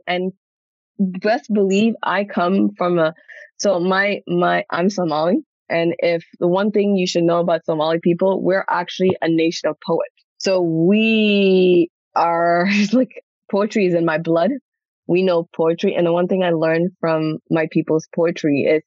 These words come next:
it takes any form. It takes any form. Y-, we use poetry as political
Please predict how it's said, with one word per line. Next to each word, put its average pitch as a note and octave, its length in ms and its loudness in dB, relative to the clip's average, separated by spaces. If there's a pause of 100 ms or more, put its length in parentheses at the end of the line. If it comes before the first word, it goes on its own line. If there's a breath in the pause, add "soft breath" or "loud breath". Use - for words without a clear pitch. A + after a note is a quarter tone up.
(100)
it E3+ 140 0
takes F#3 260 -4 (100)
any D#3 180 0
form. D3+ 380 -4 (360)
It D#3+ 120 -4
takes F3+ 220 -2
any E3 180 0
form. E3+ 180 -4 (240 loud breath)
Y-, F3 240 2
we G3 240 2
use C4+ 220 -2
poetry G#3 460 -2 (120)
as F3+ 240 -2 (420)
political G3 640 0